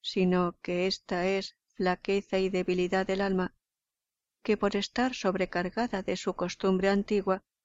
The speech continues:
no acaba de levantarse hacia donde la guía y eleva la verdad. Así, tiene como dos voluntades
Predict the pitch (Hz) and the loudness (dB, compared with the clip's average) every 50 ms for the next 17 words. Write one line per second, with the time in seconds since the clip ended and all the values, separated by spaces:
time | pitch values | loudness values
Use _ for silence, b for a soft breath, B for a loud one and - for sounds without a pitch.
0 | _ _ _ _ _ _ _ _ _ _ - - 233 208 220 214 208 - - 220 | _ _ _ _ _ _ _ _ _ _ -2 2 4 4 4 4 2 2 2 2
1 | 220 214 208 202 190 190 190 185 190 190 190 190 - - 202 196 208 - - - | 4 4 4 4 4 4 6 6 6 4 2 2 0 0 0 0 0 -2 -4 -2
2 | 202 185 185 _ _ _ - - 185 190 - - 190 185 185 185 185 180 175 180 | -2 -4 -4 _ _ _ -4 -2 -2 -2 0 2 0 4 4 6 4 6 4 2
3 | 175 175 175 180 - 202 190 185 180 175 170 170 - _ _ _ - 196 185 180 | 2 0 -2 0 0 0 0 0 0 -2 -2 -4 -6 _ _ _ -2 0 0 2
4 | 170 170 180 180 180 180 180 180 180 180 185 180 202 - 185 185 190 - _ _ | 2 2 0 2 2 2 0 0 0 0 0 -2 -2 -4 -6 -6 -6 -8 _ _
5 | _ _ _ _ _ _ _ _ _ _ _ _ _ _ _ _ _ _ _ _ | _ _ _ _ _ _ _ _ _ _ _ _ _ _ _ _ _ _ _ _
6 | _ _ _ _ _ _ _ _ _ _ _ _ _ _ _ _ _ _ _ - | _ _ _ _ _ _ _ _ _ _ _ _ _ _ _ _ _ _ _ -4
7 | 180 175 - - - 185 185 208 _ _ _ _ _ _ _ _ _ _ _ _ | -2 -2 -2 -2 -4 -6 -6 -6 _ _ _ _ _ _ _ _ _ _ _ _
8 | _ _ _ - - 214 202 202 202 208 202 202 - - 208 196 185 180 175 190 | _ _ _ -6 2 4 4 6 6 4 2 0 0 2 4 4 6 6 6 4
9 | 185 175 - - 190 185 175 185 180 180 - - 196 190 - 190 190 - - | 4 2 2 0 0 2 4 2 2 2 0 -2 -4 -2 -2 -2 -4 -4 -8